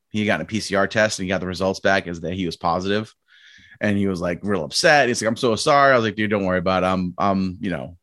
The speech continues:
I'm vaccinated. My wife's vaccinated. Both my kids are vaccinated. I'm not, I'm not worried about it." But, but that's been my, that's been the closest I've been to, like, a person with covid,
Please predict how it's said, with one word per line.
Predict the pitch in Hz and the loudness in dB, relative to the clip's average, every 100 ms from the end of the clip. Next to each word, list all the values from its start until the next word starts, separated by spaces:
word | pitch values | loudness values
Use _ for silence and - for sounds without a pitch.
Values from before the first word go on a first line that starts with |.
| - | -6
I'm | 107 104 | -2 0
vaccinated. | 90 90 87 98 92 | 0 -2 -2 -2 -2
My | 90 | -2
wife's | 87 85 | -4 -2
vaccinated. | 90 87 92 90 90 | -2 -2 -4 -4 -2
Both | 101 - | -4 -6
my | |
kids | 95 95 85 | -4 -4 -2
are | |
vaccinated. | 90 87 - 85 87 | -4 -4 -4 -4 -4
I'm | |
not, | 87 82 - | -4 -6 -4
I'm | 95 | -2
not | 85 | -2
worried | 64 73 76 | -4 -6 -4
about | 69 69 | -4 -4
it." | 69 - | -4 -6
But, | 53 - _ - - - - - _ | -8 -8 _ -20 -20 -20 -20 -20 _
but | 131 | 2
that's | 127 139 - | 4 4 4
been | 147 | 4
my, | 139 131 | 6 4
that's | 110 127 160 | 4 2 2
been | 156 | 2
the | 131 | 2
closest | - 135 135 127 | 4 4 4 2
I've | 117 95 | 2 4
been | 104 104 | 2 2
to, | 101 | 0
like, | 98 90 | 0 -2
a | |
person | - 104 92 92 | 0 0 0 -4
with | 85 | -2
covid, | 87 90 62 | 0 -2 -4